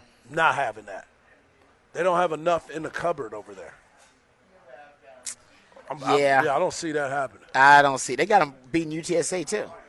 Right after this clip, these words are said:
Speaker 1: Yeah.
Speaker 2: It's weird. They got 'em beating U T S A, uh, beating Texas here in Oklahoma State in
Speaker 1: Yeah.
Speaker 2: West Virginia. Yeah,
Speaker 1: Not
Speaker 2: I don't
Speaker 1: doing
Speaker 2: see
Speaker 1: it.
Speaker 2: U of H beating. But we'll see. It's at U of H, I believe, isn't
Speaker 1: Yeah,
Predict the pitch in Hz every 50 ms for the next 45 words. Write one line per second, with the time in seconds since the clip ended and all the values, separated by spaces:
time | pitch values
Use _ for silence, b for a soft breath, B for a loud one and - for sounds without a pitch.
0 | - - 196 202 - - - 185 147 170 240 247 220 170 185 208 208 175 151 147
1 | 190 196 170 156 160 175 180 170 - 175 175 170 165 151 - - 156 156 156 156
2 | 156 156 151 151 151 147 151 143 _ - 143 135 127 127 123 120 127 147 160 147
3 | 139 131 123 - - 160 160 151 - - 151 139 135 127 - - - - _ _
4 | _ - 143 147 143 139 135 131 127 127 127 120 117 113 107 - _ _ _ _
5 | _ _ _ _ - 135 135 131 147 139 127 123 - - 127 120 104 90 - -
6 | - _ _ - 151 165 127 120 113 - 113 110 117 117 104 95 87 - - b
7 | b b b b b b b - 123 120 120 143 139 139 123 135 127 135 127 117
8 | 101 95 107 120 117 117 113 113 113 110 101 101 113 120 110 104 101 - _ _
9 | 123 123 131 139 135 - 185 147 156 156 - 147 190 170 156 151 135 123 160 165
10 | - - 131 113 110 117 113 113 170 185 175 120 -